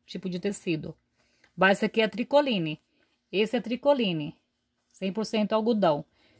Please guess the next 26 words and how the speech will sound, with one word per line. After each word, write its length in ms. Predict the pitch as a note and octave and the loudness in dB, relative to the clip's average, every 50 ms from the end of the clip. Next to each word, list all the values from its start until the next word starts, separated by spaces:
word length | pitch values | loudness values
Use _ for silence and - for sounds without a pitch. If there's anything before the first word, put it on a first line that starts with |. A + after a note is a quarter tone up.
| _ _ _ - | _ _ _ -2
E 100 | F#3 F#3+ | 0 2
eu 100 | G3+ F#3+ | 2 2
coloquei 480 | - A3+ A3 G#3+ A3 - - A3+ A3 | 4 4 4 4 4 4 2 2 2
quatorze 440 | A3 A3+ G#3+ - - A3+ B3 C4+ B3 | 2 2 0 0 0 0 0 0 0
centímetros 420 | - D4+ C#4+ C4 - C4+ B3 A#3+ A3+ | 0 0 0 0 0 0 0 2 2
de 60 | B3+ | 0
elástico, 480 | B3+ B3 G#3+ E3 D3+ D#3+ - - - | 0 2 2 2 2 0 -2 -8 -8
ó. 80 | D#3 D#3 | -8 -8
Pode 260 | - - F3+ E3+ F3 | -6 -6 -6 -6 -4
ver 100 | E3+ F#3 | -4 -6
que 100 | - - | -6 -8
ficou 220 | - _ - G3+ G3 | -14 _ -10 -10 -8
um 40 | |
tamanho 360 | - - G3 G3 F#3+ G#3 A#3 B3 | -6 -6 -4 -4 -2 -2 0 0
bom, 300 | A3+ G3+ D#3+ C3+ D3 - _ _ _ _ _ _ - | 2 2 2 2 0 -4 _ _ _ _ _ _ -8
né? 280 | E3+ E3+ F#3+ A#3 B3 - _ _ _ _ _ _ _ - - - - - - | -4 -4 -2 -2 -4 -6 _ _ _ _ _ _ _ -20 -20 -20 -20 -10 0
Agora 340 | - G#3+ G#3 G#3 B3 D4 E4 | 2 4 6 6 6 6 6
eu 60 | E4+ | 4
vou 120 | D4 F4 E4+ | 4 2 2
co-, 140 | - D#4+ B3+ | 2 0 -2
eu 200 | C4+ C4 B3+ G#3+ | -2 -2 -4 -4
vou 720 | F#3+ A3 A#3 A#3 A3 G#3+ G#3 G3+ F#3+ F3+ E3 E3 E3 - _ _ _ _ _ _ - - | -2 -2 0 0 0 0 0 -2 -2 -4 -4 -6 -10 -12 _ _ _ _ _ _ -16 -8
trocar 340 | G3 A3 G#3+ - A3 G3+ G3 | -6 -6 -4 -2 -2 -2 -2
aqui 200 | G3 - G#3 G3 | -2 -2 -6 -6
o 40 | F3+ | -6
cocador. 680 | - F3 - F3+ F3 E3+ F#3+ A3 B3 C#4 D4 D4+ C4+ | -6 -8 -8 -8 -6 -4 0 0 2 2 2 0 -2